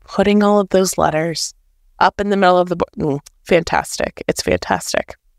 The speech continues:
I love this next one, but I think I'm too scared to try it. Write on marker boards with permanent marker. When you're done, write over the permanent marker with dry erase, and it comes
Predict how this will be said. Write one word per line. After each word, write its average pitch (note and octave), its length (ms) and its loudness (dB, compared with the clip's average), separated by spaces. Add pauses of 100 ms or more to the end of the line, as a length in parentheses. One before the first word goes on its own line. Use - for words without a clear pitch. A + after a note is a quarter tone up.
(120)
I G3+ 120 4
love A3 300 2
this D#4+ 200 -2
next F#3 260 0
one, B3 140 2
but G3 120 4
I F3 60 2
think G3+ 200 0
I'm F3+ 120 2
too F3+ 140 -2
scared D#3 300 -2
to C#3+ 80 -2
try C3 240 0
it. - 180 -6 (380)
Write G#3+ 400 4
on A3 360 4
marker G3 380 2
boards D#3+ 480 0
with - 180 -2
permanent F3 520 0
marker. D3+ 640 -2 (240)
When F#3 200 2
you're F3+ 220 2
done, F3 720 2 (100)
write E3+ 300 2 (180)
over B3 380 4
the C4 100 4
permanent A3 400 0
marker E3+ 300 0
with E3 140 2
dry F3+ 200 4
erase, D#3+ 560 -2
and D#3+ 140 0
it - 100 -2
comes D3+ 480 0